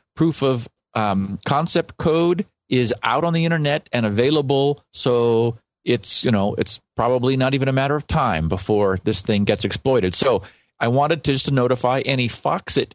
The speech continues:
users to go back to the Foxit mothership and, and update their copies or make sure that they're currently using the most recent version, because there has been, just in the last week, an update to fix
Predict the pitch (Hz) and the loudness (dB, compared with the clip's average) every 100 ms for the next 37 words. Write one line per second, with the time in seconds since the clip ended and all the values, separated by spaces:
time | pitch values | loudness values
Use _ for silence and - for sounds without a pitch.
0 | - 107 120 98 85 98 117 - _ _ | -4 0 2 2 2 2 -2 -6 _ _
1 | - 110 127 143 156 151 123 117 123 143 | -4 0 2 2 2 2 0 0 0 -4
2 | - - 143 143 143 143 _ _ - 120 | -4 0 2 2 2 0 _ _ -6 -2
3 | 135 139 - 151 127 131 107 - 139 - | 0 0 0 0 2 2 2 2 0 -2
4 | - - - 120 113 107 104 - 113 107 | -12 -10 -2 0 2 0 -2 -2 -2 -2
5 | 107 131 - 131 131 120 - 120 123 127 | -2 -4 -2 -2 0 -2 0 -4 -2 -2
6 | 117 104 - 135 117 - 104 98 - 180 | 0 0 0 -2 -2 0 0 0 0 0
7 | 127 120 117 107 107 104 110 107 104 120 | 2 0 2 2 0 0 0 2 2 2
8 | 123 - 117 123 98 113 117 98 101 - | 0 0 0 0 0 2 2 0 0 0
9 | 113 104 107 107 - _ 127 131 120 120 | 0 2 0 0 -6 _ -2 -2 0 0
10 | 127 147 139 139 127 131 117 135 107 - | 0 0 -2 0 0 -2 0 0 0 -6
11 | - _ _ - 113 127 - 127 123 120 | -14 _ _ -4 0 0 0 -2 0 -4
12 | - 131 - - | -2 -2 -2 -4